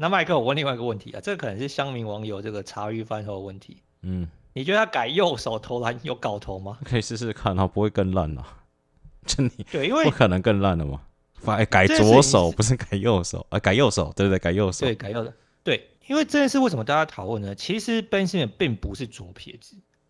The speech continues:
Speaker 1: 他其实从小他左右手都会使用，而且其实应该是说右手其实是他很多时候的惯用手，只是说小时候呢，他的，他爸爸是他启蒙教练嘛，所以他爸觉得说，哎，其实用左手投篮在篮球场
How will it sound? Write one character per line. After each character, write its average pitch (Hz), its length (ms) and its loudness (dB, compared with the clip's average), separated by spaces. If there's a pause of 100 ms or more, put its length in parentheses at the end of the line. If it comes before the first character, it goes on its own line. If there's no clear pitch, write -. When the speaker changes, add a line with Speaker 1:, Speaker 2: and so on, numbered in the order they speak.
(420)
Speaker 1:
他 262 160 2
其 143 220 -2
实 147 160 -6
从 131 340 -2
小 98 320 -6
他 135 400 2
左 95 240 -10
右 135 140 0
手 95 160 -8
都 113 100 -4
会 131 60 0
使 - 220 -12
用， 127 180 0
而 165 40 0
且 180 120 0
其 127 240 -8
实 131 180 -12
应 139 380 -6
该 160 200 0
是 165 140 -6
说 160 160 -4
右 180 180 2
手 98 200 -8
其 - 180 -12
实 131 120 -8
是 165 100 -8
他 156 180 -4
很 95 220 -6
多 127 340 -2
时 120 260 -14
候 135 200 -2
的 98 100 -10
惯 123 320 -2
用 104 180 -4
手， - 300 -16 (340)
只 - 140 -6
是 262 140 0
说 233 260 4
小 110 240 0
时 120 160 -6
候 175 140 2
呢， 143 160 -2
他 147 180 0
的， 123 240 0
他 139 100 -4
爸 139 140 0
爸 107 140 -2
是 110 80 -4
他 120 100 2
启 - 200 -14
蒙 92 200 -14
教 98 220 -8
练 101 200 -12
嘛， - 180 -10
所 185 160 -2
以 156 80 -2 (300)
他 220 100 -4
爸 190 260 2
觉 113 220 -10
得 131 100 -4
说， 180 100 -8
哎， 196 140 0
其 147 220 -6
实 156 40 -6
用 180 160 -2
左 127 200 -6
手 107 180 -4
投 110 240 -8
篮 104 160 -8
在 135 240 -2
篮 107 200 -8
球 113 200 -6
场 104 260 -16